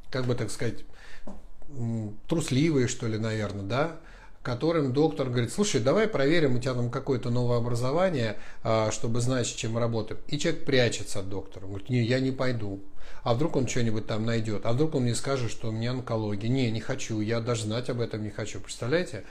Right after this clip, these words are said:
Э, хорошо знать, с чем работать. Да, сходи, узнай. Доброкачественное, все, расслабься, мы тебе щас ее прожектором уберем, все будет хорошо.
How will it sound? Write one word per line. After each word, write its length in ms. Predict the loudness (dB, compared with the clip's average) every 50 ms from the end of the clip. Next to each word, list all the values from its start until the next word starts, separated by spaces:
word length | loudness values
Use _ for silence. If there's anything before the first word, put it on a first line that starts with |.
| -10 -10 -8 -8 -8 -8 -8 -8 -10 -10 -10 -4
Э, 260 | 0 2 4 4 4 2 -2 -8 -12 -14 -12
хорошо 460 | -2 2 4 4 4 4 4 4 4
знать, 280 | 4 4 2 0 0 0
с 40 |
чем 260 | 0 0 -2 0 0 2
работать. 640 | 0 0 2 2 2 2 2 2 0 -4 -6 -6 -6 -2
Да, 260 | 2 4 4 4 4
сходи, 360 | 4 2 0 0 0 0 0
узнай. 400 | 0 0 0 2 4 2 2 2
Доброкачественное, 880 | 0 0 0 2 0 2 4 2 2 2 0 -2 -2 0 0 0 0 0
все, 260 | 0 0 2 4 4
расслабься, 520 | 4 2 2 2 2 0 0 0 -2 0 0
мы 100 | 0 0
тебе 240 | 0 0 0 0
щас 220 | 0 -2 -4 -4 -4
ее 100 | -4 -4
прожектором 540 | -2 -2 -2 0 0 0 0 0 2 2 2
уберем, 260 | 2 2 2 2 2
все 160 | 2 0 0
будет 200 | 0 0 0 0
хорошо. 440 | -2 -2 -2 -2 -2 -4 -6 -6